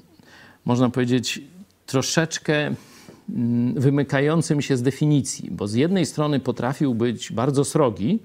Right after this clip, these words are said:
ostry. Dzisiaj na przykład na, e, chyba w jakimś komentarzu,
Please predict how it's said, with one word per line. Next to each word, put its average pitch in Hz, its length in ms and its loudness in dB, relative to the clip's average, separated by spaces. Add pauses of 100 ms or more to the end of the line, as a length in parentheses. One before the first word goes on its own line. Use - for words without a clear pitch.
(100)
ostry. 113 520 0 (640)
Dzisiaj 117 220 0
na 110 60 0
przykład - 380 -6
na, 98 260 -2 (840)
e, 110 40 -4
chyba 110 260 -2
w 104 40 -4
jakimś 107 280 -2
komentarzu, 117 680 0